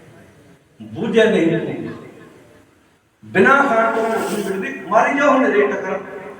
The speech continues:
ਕਰੀ ਜਾਓ, ਕੋਈ ਫਰਕ ਨਹੀਂ ਪੈਂਦਾ। ਪਰ ਉਦੋਂ ਸਮਝ ਆਊ ਜਦੋਂ ਆਪ ਪੜਾਂਗੇ ਤੇ ਆਪ ਵਿਚਾਰਾਂਗੇ, ਆਪ ਚੁੱਪੀ ਮਾਰਾਂਗੇ ਗੁਰੂ ਗ੍ਰੰਥ ਸਾਹਿਬ ਦੇ ਸ਼ਬਦ ਵਿੱਚ। ਫਿਰ ਗੱਲ ਸਮਝ ਆ ਜਾਊਗੀ। ਹੁਣ ਇੱਥੇ ਮਹਾਰਾਜ ਨੇ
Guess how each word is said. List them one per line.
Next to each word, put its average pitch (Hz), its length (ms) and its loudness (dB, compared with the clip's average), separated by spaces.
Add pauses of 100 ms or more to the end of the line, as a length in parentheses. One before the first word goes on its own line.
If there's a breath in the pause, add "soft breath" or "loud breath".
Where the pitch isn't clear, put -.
(920)
ਕਰੀ 196 220 -4
ਜਾਓ, 214 200 2
ਕੋਈ 214 160 2
ਫਰਕ 196 180 -2
ਨਹੀਂ 190 220 -6
ਪੈਂਦਾ। 165 520 -12 (680)
ਪਰ 113 80 -14 (320)
ਉਦੋਂ 294 240 4
ਸਮਝ 262 260 4
ਆਊ 254 180 4
ਜਦੋਂ 233 300 0
ਆਪ 208 200 2
ਪੜਾਂਗੇ 208 340 2
ਤੇ 196 160 -2
ਆਪ 180 220 0
ਵਿਚਾਰਾਂਗੇ, 165 460 -6 (580)
ਆਪ 254 380 2
ਚੁੱਪੀ 254 160 -2
ਮਾਰਾਂਗੇ 240 440 4
ਗੁਰੂ 202 140 -4
ਗ੍ਰੰਥ 180 200 -4
ਸਾਹਿਬ 170 200 -8
ਦੇ 170 80 -8
ਸ਼ਬਦ 165 220 -10
ਵਿੱਚ। 143 220 -14 (720)
ਫਿਰ 131 100 -14
ਗੱਲ 160 180 2
ਸਮਝ 160 240 -2
ਆ - 80 -2
ਜਾਊਗੀ। 107 200 -10 (800)
ਹੁਣ 190 80 2
ਇੱਥੇ 302 380 4
ਮਹਾਰਾਜ 247 460 2
ਨੇ 277 360 0